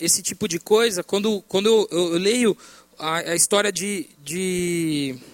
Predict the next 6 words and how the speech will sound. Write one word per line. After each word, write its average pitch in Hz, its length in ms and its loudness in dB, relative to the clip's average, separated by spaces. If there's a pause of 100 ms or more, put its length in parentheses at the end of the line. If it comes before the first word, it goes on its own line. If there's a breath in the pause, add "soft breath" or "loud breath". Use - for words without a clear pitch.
(360 loud breath)
surgiu 143 340 -8
o - 20 -2
nome, 135 280 -4 (200)
que - 80 -16
foi 147 160 -2 (120)
Estevão, 160 600 2